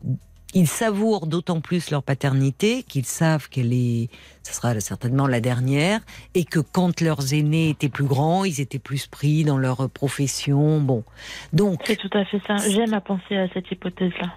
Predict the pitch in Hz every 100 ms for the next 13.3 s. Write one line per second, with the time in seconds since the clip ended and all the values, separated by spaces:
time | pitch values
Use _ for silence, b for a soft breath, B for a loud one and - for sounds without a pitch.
0 | 202 196 202 269 208 180 185 - 233 247
1 | 254 349 - 370 - 330 311 311 320 339
2 | 294 190 - - _ - - 214 240 247
3 | - 233 196 B B B - 220 - 330
4 | - 240 220 - 202 - 277 330 233 190
5 | 185 170 262 294 208 185 180 175 190 254
6 | 269 202 170 - 202 175 165 202 220 247
7 | - 202 180 170 185 208 - 165 151 147
8 | - 156 214 262 202 151 143 B B B
9 | 135 147 151 135 151 - 139 143 139 151
10 | 185 202 156 147 151 131 160 156 160 -
11 | 202 - 302 247 175 147 160 240 233 175
12 | - 208 202 190 160 151 151 156 - 190
13 | 220 277